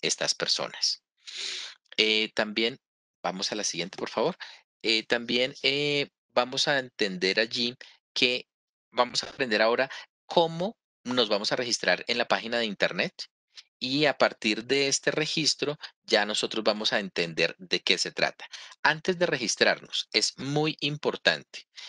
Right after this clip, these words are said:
que nosotros vayamos a la página de, eh, E T S, la que nos compartió, eh, Angélica aquí en el, en el chat, eh, W W W punto E T S punto org slash toefl. Allí vamos a encontrar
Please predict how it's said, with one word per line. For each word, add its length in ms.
que 140
nosotros 580
vayamos 440
a 60
la 140
página 420
de, 300
eh, 320
E 100
T 300
S, 300
la 160
que 120
nos 140
compartió, 840
eh, 400
Angélica 960
aquí 380
en 120
el, 340
en 320
el 180
chat, 280
eh, 420
W 200
W 240
W 320
punto 580
E 120
T 240
S 160
punto 360
org 340
slash 500
toefl. 360
Allí 220
vamos 240
a 20
encontrar 560